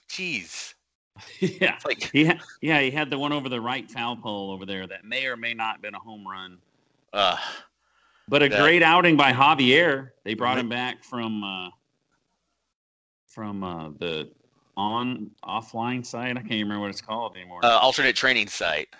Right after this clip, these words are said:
Speaker 2: Alternate
Speaker 1: Right?
Speaker 2: training site,
Speaker 1: Is that, is that what we're
Speaker 2: yes.
Speaker 1: calling it? Is that what the kids are
Speaker 2: We're,
Speaker 1: calling it these days?
Speaker 2: we're, yeah, we're bringing all the amazing <laughs> players back to help the Astros win this week.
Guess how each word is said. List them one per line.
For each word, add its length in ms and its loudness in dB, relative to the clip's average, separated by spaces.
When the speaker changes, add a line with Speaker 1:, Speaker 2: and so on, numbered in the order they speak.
Speaker 2:
Alternate 460 -2
Speaker 1:
Right? 140 4
Speaker 2:
training 360 2
site, 260 -8
Speaker 1:
Is 40 -4
that, 120 2
is 60 0
that 120 4
what 100 2
we're 60 0
Speaker 2:
yes. 80 0
Speaker 1:
calling 240 4
it? 20 -4
Is 60 -6
that 100 0
what 80 -6
the 60 -6
kids 200 -2
are 60 -2
Speaker 2:
We're, 80 4
Speaker 1:
calling 200 2
it 100 -6
these 160 -6
days? 200 0
Speaker 2:
we're, 200 0
yeah, 400 0
we're 160 -6
bringing 360 -6
all 280 -4
the 220 -6
amazing 500 -6
<laughs> 100 -16
players 460 -2
back 380 -8
to 80 -10
help 280 -10
the 120 -8
Astros 600 -10
win 320 -6
this 220 -14
week. 240 -12